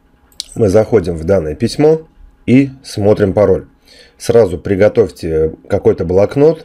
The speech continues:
создайте, чтобы не потерять, где вы будете сохранять все-все-все данные, связанные с интеркассой и так далее.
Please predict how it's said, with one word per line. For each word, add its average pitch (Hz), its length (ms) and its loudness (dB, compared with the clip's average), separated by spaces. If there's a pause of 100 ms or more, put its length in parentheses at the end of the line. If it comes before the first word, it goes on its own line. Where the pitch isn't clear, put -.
(160)
создайте, 104 540 0
чтобы 92 260 -6
не 98 100 0
потерять, 90 420 0 (340)
где 101 220 0
вы 135 100 2
будете 117 300 0
сохранять 98 400 -2
все-все-все 127 720 -2
данные, 104 560 2 (200)
связанные 92 600 0 (160)
с - 140 -6
интеркассой 95 800 -2 (280)
и 104 80 -2
так 92 240 0
далее. 78 380 -2